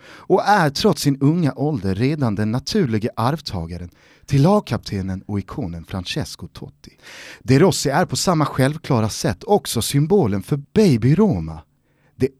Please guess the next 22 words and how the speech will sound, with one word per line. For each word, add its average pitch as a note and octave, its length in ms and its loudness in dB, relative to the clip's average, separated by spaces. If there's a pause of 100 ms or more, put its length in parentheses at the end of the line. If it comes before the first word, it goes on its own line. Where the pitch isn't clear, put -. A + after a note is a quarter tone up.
(140)
unga, C#3 420 4
hungriga C3+ 560 4
och G2 80 -4
frejdiga B2+ 560 0
lag B2+ 300 -2
som B2+ 180 -2
Luciano C#3 380 -2
Spalletti - 720 -4 (360)
byggt D3 280 -2
upp D#3+ 260 2
under G2+ 200 -4
president A#2 560 -6
Franco F#2+ 320 -6
Sensi E2 640 -8 (220)
efter G2 240 -8
ett - 80 -8
par G#2+ 100 -4
stormiga G#2+ 460 -4
säsonger G#2 560 -6
under F#2 220 -6
tjugohundratalets F2+ 960 -6
inledning. E2+ 600 -14